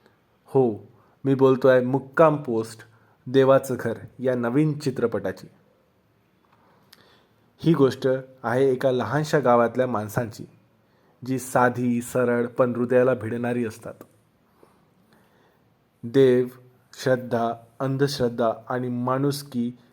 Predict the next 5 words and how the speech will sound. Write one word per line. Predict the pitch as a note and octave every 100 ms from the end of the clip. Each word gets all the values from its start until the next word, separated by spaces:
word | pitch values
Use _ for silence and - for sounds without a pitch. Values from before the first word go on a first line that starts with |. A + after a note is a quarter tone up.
| _
यामध्ये | C3 D3 D3 C#3 C#3+ -
अडकलेल्या | C3+ C#3+ C#3+ C#3 B2+ A#2+ B2 - - _ A#2
जीवनाच्या | C3 C3+ D3 D#3 D#3 D3
रेषा | B2 A#2+ B2+ -
इथे | B2 D3 C#3 A#2 -